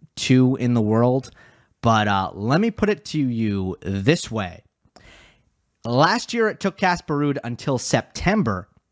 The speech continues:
to win back-to-back matches on hard court. This year, he did it on January first.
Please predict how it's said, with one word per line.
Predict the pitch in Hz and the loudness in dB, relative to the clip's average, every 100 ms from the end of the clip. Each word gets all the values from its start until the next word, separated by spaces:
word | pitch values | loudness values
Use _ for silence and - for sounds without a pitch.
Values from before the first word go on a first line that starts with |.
| _ _ _ _ _ _ - - | _ _ _ _ _ _ -16 2
to | |
win | 143 143 | 4 4
back-to-back | 104 127 139 - 151 139 135 | 0 -2 -2 -4 0 0 0
matches | 135 127 123 123 | -4 -4 -4 -6
on | 120 107 | -6 -6
hard | 117 113 | -6 -6
court. | - 104 - - _ _ _ _ _ | -6 -10 -10 -18 _ _ _ _ _
This | 113 107 202 - | -4 0 2 0
year, | 214 214 220 208 _ _ _ | -2 0 -2 -6 _ _ _
he | - | -8
did | 139 175 | 0 0
it | 185 | 2
on | 165 147 | 0 -2
January | 107 120 131 135 127 117 101 | -2 -2 0 0 2 0 -2
first. | - - 101 87 - - - | -8 -6 -6 -4 -8 -8 -10